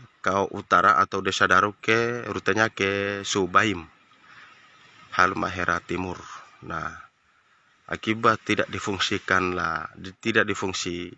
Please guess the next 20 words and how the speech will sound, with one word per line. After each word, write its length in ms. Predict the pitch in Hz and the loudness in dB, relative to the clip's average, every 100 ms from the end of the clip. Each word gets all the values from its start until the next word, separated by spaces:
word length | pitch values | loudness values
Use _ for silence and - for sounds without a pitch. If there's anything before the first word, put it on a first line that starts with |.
| _ - | _ -8
di, 160 | 98 | -6
di, 240 | - - - _ _ - | -6 -14 -20 _ _ -6
tidak 240 | 101 104 | 0 0
difungsikan 640 | 98 - 104 92 - 92 92 | 0 -8 -8 -6 0 2 2
lagi, 320 | 87 87 135 | -4 -4 -4
sehingga 480 | - 95 92 117 139 _ _ _ _ _ _ _ | -2 -6 -2 -4 -4 _ _ _ _ _ _ _
dermaga 800 | 95 104 104 98 101 127 123 117 - - - - _ _ _ - _ _ _ _ | -4 0 4 4 4 2 2 -2 -10 -20 -20 -20 _ _ _ -20 _ _ _ _
Daru 400 | 107 110 110 95 | 0 2 2 0
ini 320 | 92 107 151 151 | -2 -2 -4 -8
atau 320 | - - 104 | -8 -4 -2
pelabuhan 720 | 101 101 101 101 101 98 98 | 4 4 4 0 0 -2 -8
feri 400 | 95 110 101 104 | -2 2 4 4
Daru 320 | 95 92 104 123 | 6 6 4 -2
di 160 | 101 | -4
Desa 240 | 92 - 95 | -2 2 4
Daru 240 | 92 87 | 4 2
ini 160 | 90 120 | -4 -4
sudah 400 | - 90 90 92 | -4 -2 -2 0
rusak. 400 | 82 - 135 - _ | 0 2 2 -2 _
Bahkan 560 | 98 92 - 113 120 | -6 -6 -2 -2 -2